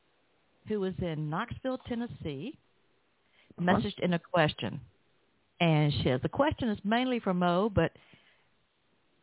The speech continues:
Speaker 1: you might have a good answer. Is Mo, what is your, what are your favorite, who are your favorite musicians and the, your favorite songs of theirs?"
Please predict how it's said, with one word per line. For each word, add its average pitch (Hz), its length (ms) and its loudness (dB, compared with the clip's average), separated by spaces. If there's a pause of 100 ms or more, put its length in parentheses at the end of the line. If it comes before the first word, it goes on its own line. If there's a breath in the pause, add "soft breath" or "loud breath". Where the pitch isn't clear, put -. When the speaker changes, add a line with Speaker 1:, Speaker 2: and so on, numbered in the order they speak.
(300)
Speaker 1:
you 247 120 -6
might 214 200 0
have 160 180 -2
a 151 60 -6
good 156 160 -2
answer. 165 300 -2
Is 220 120 -2
Mo, 320 300 4
what 370 160 2
is 392 120 2
your, 339 140 2 (180)
what 311 200 0
are 427 60 4
your 277 360 2 (100)
favorite, 214 360 0 (140)
who 277 100 0
are 262 40 -2
your 254 220 0
favorite 208 280 0
musicians 185 640 0
and 165 180 -2
the, 156 60 -6 (100)
your 185 200 0
favorite 175 380 2
songs 156 400 0 (220)
of 143 140 -2
theirs?" - 300 -6